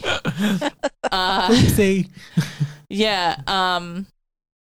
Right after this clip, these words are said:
Speaker 2: and it was just kind of funny because, like, that, like, he says in the interview, where is, it was about steak. Hold on. Okay, he says, "There was a joke in the pilot,"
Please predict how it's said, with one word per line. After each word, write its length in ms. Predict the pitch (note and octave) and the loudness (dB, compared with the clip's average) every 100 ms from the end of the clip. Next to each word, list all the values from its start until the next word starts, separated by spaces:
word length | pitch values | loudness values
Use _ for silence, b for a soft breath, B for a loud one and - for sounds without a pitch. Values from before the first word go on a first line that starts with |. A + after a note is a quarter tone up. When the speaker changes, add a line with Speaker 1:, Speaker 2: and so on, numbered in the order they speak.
| _ B B B _ _ _ _ _ _ _ - - - | _ B B B _ _ _ _ _ _ _ -10 -8 -2
Speaker 2:
and 140 | G3 | 0
it 120 | G3 | 2
was 180 | G#3 G#3+ | 0 0
just 180 | G#3+ - | -2 -2
kind 220 | - F#3+ | -4 -2
of 60 | F#3+ | -2
funny 320 | - G3 F#3+ | -2 0 -2
because, 460 | F#3 F3+ A3 F#3 F#3 | -2 -2 0 0 0
like, 440 | F3+ F3 F3 - _ _ _ b b _ _ _ _ _ | 0 -2 -4 -12 _ _ _ b b _ _ _ _ _
that, 320 | G#3 G3 G3 F#3+ | -2 2 2 0
like, 180 | F3+ | -2
he 180 | - G#3+ | 0 -2
says 360 | G3+ A#3+ G#3+ G#3 | 0 0 0 0
in 80 | G3+ | -2
the 100 | F#3+ | 0
interview, 460 | G3 F3 E3 D#3 | -2 0 0 0
where 180 | E3 F3+ | 0 -4
is, 120 | F3 | -4
it 40 | F3 | -6
was 140 | F3 | -6
about 200 | E3+ D#3 | -4 -4
steak. 440 | - - D#3+ - - | -6 -4 -4 -4 -4
Hold 200 | F3+ E3+ | -2 -2
on. 120 | - | -2
Okay, 200 | - G3 | -2 -2
he 140 | F3 G3 | -2 -2
says, 240 | G#3 F#3+ B B B | -2 -2 B B B
"There 100 | G#3+ | 0
was 140 | G#3+ G#3+ | 2 0
a 60 | |
joke 260 | A3 B3 D4+ | 0 0 0
in 100 | C4+ | -2
the 80 | B3 | -2
pilot," 560 | - G3 F#3 E3+ E3+ | -2 0 0 0 -2